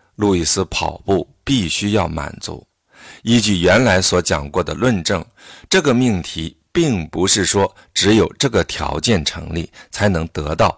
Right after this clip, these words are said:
所要的结论。因此，如果结论已经成立，路易斯移动，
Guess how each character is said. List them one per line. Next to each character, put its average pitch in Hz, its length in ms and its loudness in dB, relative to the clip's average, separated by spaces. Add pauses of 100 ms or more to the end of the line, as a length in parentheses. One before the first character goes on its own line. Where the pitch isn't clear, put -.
(140)
所 80 400 0
要 92 220 2
的 - 140 -12
结 76 320 -8
论。 85 240 -2 (840)
因 107 200 2
此， - 220 0 (420)
如 113 140 4
果 113 120 6
结 90 260 2
论 104 240 2
已 87 240 -6
经 131 240 0
成 80 320 -4
立， 87 200 -6 (240)
路 139 180 6
易 139 80 6
斯 123 240 4
移 80 160 -6
动， 101 240 0